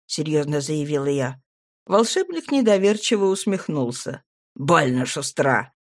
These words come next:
А от меня что еще потребуется?" "Небольшая услуга в ответ", —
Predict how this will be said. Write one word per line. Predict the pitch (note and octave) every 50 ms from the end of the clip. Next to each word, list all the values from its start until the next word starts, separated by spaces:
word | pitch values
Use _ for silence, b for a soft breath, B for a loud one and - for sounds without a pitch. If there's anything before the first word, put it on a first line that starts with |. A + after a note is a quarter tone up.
| _ -
А | - D3 D3+
от | - -
меня | G3 G#3 A#3+ B3+ B3 G3 C3
что | C3 - - - F#3+
еще | E3+ C3+ C3 - C3
потребуется?" | C3 C#3 C3 C3+ D3 C#3+ B2+ B2 B2+ A#2 - - - A#2 - - _ _ _ _ _ _ _ _ _
"Небольшая | - G#3+ A#3+ A#3+ B3+ B3 - - C4+ B3 B3 A#3+
услуга | A#3 A#3 - C4+ C#4 A#3+ F#3+ F#3 F#3
в | F3
ответ", — | F3 E3+ - F3 D#3+ D3 C#3+ _ -